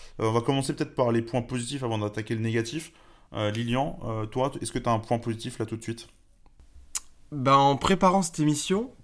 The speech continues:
Speaker 2: euh, du coup, forcément, on regarde un petit peu les statistiques sur la N B.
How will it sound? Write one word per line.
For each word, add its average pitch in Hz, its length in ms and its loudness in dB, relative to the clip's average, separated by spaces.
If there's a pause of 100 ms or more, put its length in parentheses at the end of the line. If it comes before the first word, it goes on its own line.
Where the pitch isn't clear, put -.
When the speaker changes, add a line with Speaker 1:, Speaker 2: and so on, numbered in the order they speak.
(380)
Speaker 2:
euh, 131 600 6
du 120 140 -2
coup, 143 240 6 (200)
forcément, 127 420 0
on - 20 2
regarde 113 240 -2
un 113 80 -4
petit 107 240 -14
peu 120 120 -6
les 117 120 -2
statistiques - 560 -10
sur 123 80 -6
la 107 120 0
N 117 200 -2
B. 185 220 8